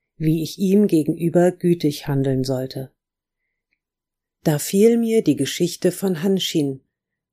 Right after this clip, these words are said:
einem chinesischen General, ein. Eine arme Wäscherin half ihm in seinen jungen Jahren, als er oft nichts zu essen hatte.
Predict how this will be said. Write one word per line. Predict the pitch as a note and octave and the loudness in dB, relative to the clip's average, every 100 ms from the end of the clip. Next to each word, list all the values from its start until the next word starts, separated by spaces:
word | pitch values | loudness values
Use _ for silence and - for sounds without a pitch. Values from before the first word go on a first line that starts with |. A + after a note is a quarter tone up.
| _ - | _ -2
einem | F3 F#3 F3 | 2 2 2
chinesischen | - E3 D#3 E3 F3 F#3+ - G3+ G3 | 0 2 4 2 0 -2 -2 -2 0
General, | F#3+ F#3+ F3 G3 F#3 | 0 0 0 2 0
ein. | - C3 C3 C#3 - _ _ _ _ _ _ _ - | 0 -6 -6 -8 -12 _ _ _ _ _ _ _ -14
Eine | - C#3 C#3 | -6 -4 -4
arme | C#3+ E3 F#3+ D3 | 0 4 4 4
Wäscherin | D3+ F3 D#3+ E3 E3+ D3+ D#3+ | 0 0 2 2 2 -2 0
half | F3+ G3 | 0 0
ihm | G3 G#3 | 2 2
in | D#3+ | 2
seinen | D3 C3+ C3+ C3 | -2 -2 -2 -2
jungen | C3 D#3+ F3+ D#3 | 0 4 4 4
Jahren, | C3+ C#3 D3 D3+ D3 _ _ _ | 2 0 0 -4 -6 _ _ _
als | - F#3+ F#3 | 0 2 2
er | D#3+ | 0
oft | E3 E3+ - E3 | 0 -2 -4 -2
nichts | D#3 - - | -2 -4 -6
zu | - | -4
essen | D#3+ - D3+ | -4 -6 -6
hatte. | C#3 - C#3 | -8 -12 -16